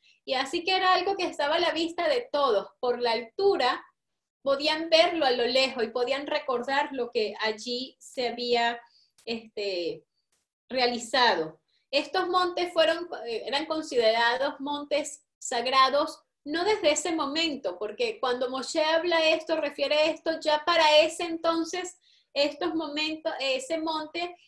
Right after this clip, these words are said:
habían sido, eh, especiales para algunas personas. Para Abraham,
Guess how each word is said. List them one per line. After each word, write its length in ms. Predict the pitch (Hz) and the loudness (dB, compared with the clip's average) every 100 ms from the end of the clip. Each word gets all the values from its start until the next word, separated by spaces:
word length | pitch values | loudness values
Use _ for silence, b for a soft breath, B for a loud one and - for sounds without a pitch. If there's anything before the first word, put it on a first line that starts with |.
| _ _ | _ _
habían 440 | 233 269 285 311 | -4 -2 -2 -4
sido, 640 | 320 339 320 311 320 359 - _ _ _ | -6 -4 -2 2 2 0 -6 _ _ _
eh, 340 | 240 240 233 - | -2 -2 -2 -4
especiales 960 | 285 - 285 277 339 320 311 240 226 - | -4 0 -2 -2 0 2 4 2 -2 -4
para 160 | 247 | -2
algunas 380 | 240 240 247 254 | 0 -2 -6 -4
personas. 540 | 262 247 - 226 196 190 | -6 -8 -6 -4 -4 -8
Para 260 | - 233 226 | -4 0 0
Abraham, 760 | 220 226 226 269 349 302 285 | 0 0 2 4 4 0 -4